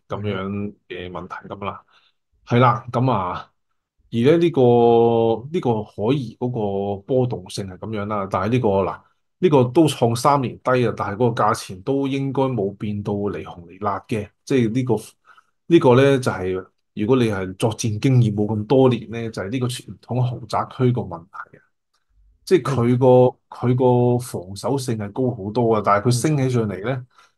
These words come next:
Speaker 1: 就未必有啊。譬如你海怡，你都知咁樣跌完之後彈啊，彈得勁啲㗎啦，咁樣嘅情況啦。
Speaker 2: 係。
Speaker 1: 咁你如果話尺價係差唔多呢，你第日，啊，如果下次再有機會呢，你嗰啲升得太多，其實要換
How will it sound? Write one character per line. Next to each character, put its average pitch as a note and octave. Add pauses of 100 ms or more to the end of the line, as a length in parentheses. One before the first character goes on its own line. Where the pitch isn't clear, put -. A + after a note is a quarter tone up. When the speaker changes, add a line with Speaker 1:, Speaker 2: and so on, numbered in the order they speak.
(140)
Speaker 1:
就 A#2+
未 A2
必 C3
有 G#2
啊。 G2+
譬 -
如 F#2
你 F#2+
海 -
怡， F#2+ (220)
你 G2
都 A#2
知 A#2+
咁 A#2+
樣 A#2
跌 A#2+
完 F#2+
之 A2+
後 G#2+
彈 F2+
啊， F#2+
彈 F#2+
得 A#2
勁 F#2
啲 A2
㗎 F2+
啦， G2+
咁 G2 (100)
樣 G2+
嘅 G2
情 G2
況 F2+
啦。 F2+ (560)
Speaker 2:
係。 B2+
Speaker 1:
咁 C#3
你 A2
如 G2
果 C3
話 B2
尺 B2
價 G#2
係 G#2
差 A#2+
唔 F2
多 A#2+
呢， A#2
你 A2+ (120)
第 G2+
日， F#2+ (360)
啊， G2+
如 G2+
果 G#2
下 G2
次 A#2+
再 A2+
有 G#2
機 B2
會 F#2+
呢， A#2+ (420)
你 A#2
嗰 A#2+
啲 B2+
升 B2
得 B2
太 G2
多， A#2
其 G2
實 F#2
要 G2
換 F2+